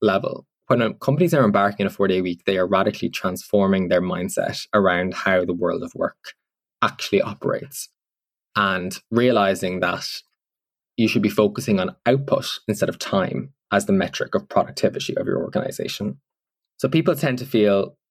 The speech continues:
quite good when they actually, when those, when that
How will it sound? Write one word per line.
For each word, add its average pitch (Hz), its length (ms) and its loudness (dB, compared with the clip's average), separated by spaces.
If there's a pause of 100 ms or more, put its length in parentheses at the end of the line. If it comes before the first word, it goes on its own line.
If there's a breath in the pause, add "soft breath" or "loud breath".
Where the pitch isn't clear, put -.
quite 139 280 -2
good 127 260 2
when 104 160 0
they 101 100 4
actually, 101 440 0
when 104 200 0
those, 104 380 2
when 113 140 0
that 98 160 0